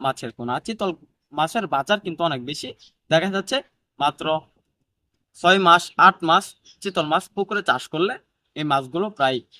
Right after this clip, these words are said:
দেড় কেজি, দুই কেজি প্লাস ওজন আসে। তখন এই মাছগুলো বাজার মূল্য থাকে প্রায় ছয়শো টাকা, আটশোশো টাকা, এক হাজার টাকা কেজি। তো চাষি ভাইরা,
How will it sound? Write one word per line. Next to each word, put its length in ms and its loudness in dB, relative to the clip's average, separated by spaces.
দেড় 180 2
কেজি, 240 -2
দুই 180 0
কেজি 260 0
প্লাস 240 4
ওজন 280 -4
আসে। 220 -6
তখন 280 -4
এই 80 -4
মাছগুলো 380 -6
বাজার 280 2
মূল্য 220 -2
থাকে 260 -10
প্রায় 200 2
ছয়শো 320 0
টাকা, 260 -4
আটশোশো 440 2
টাকা, 260 -4
এক 80 -2
হাজার 220 -6
টাকা 240 -4
কেজি। 340 -4
তো 80 -8
চাষি 240 0
ভাইরা, 200 2